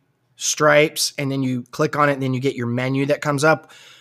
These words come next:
A lot of companies are now starting to move that into the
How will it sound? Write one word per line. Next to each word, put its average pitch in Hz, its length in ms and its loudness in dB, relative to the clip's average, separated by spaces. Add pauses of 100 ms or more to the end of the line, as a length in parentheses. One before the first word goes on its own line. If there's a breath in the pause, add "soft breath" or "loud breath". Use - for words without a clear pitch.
(260 soft breath)
A 139 60 0
lot 165 160 6
of 175 60 2
companies 175 400 4
are 156 60 2
now 156 260 6
starting 151 340 0
to 127 60 -2
move 139 340 2
that 135 460 0
into 131 1000 0 (640)
the 127 720 2